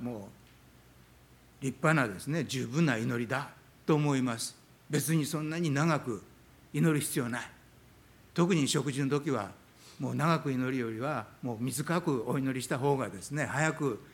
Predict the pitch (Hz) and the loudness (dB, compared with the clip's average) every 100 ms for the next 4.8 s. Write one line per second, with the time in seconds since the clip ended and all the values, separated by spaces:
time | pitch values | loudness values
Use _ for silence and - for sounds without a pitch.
0 | - - 135 139 151 135 120 113 104 98 | -20 -10 -4 -2 -2 -2 -4 -6 -10 -16
1 | - - 120 113 117 131 135 131 131 143 | -20 -20 -16 -12 -6 -2 0 0 0 0
2 | 143 139 113 - 101 92 117 113 92 - | 0 -2 -4 -6 -10 -12 -8 -8 -10 -18
3 | - - 113 113 175 151 147 117 - 135 | -20 -18 -8 -2 0 0 -4 -6 -6 -6
4 | 113 117 113 131 104 139 175 120 | -6 -8 -8 -10 -4 0 0 -2